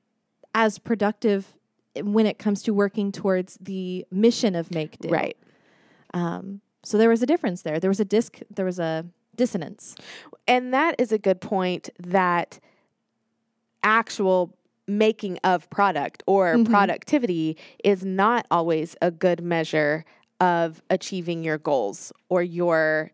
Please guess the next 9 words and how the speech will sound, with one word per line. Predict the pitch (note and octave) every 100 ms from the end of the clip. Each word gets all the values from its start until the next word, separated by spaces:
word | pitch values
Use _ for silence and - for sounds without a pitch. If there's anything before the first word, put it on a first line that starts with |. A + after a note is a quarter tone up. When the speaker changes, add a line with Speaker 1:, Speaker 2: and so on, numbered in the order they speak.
| -
Speaker 2:
vision | E3+ F3 D#3+ D3+
or | D#3 E3+
your | E3 D#3+
mission, | C#3+ D3 - - G#2+
because | D#3+ - E3 D#3+ - - - _ _ _
we | - G3 G#3+
were | G3 F#3
making | F3+ F3 F3 F3
masks | A3+ A#3 F3 F3+ - - -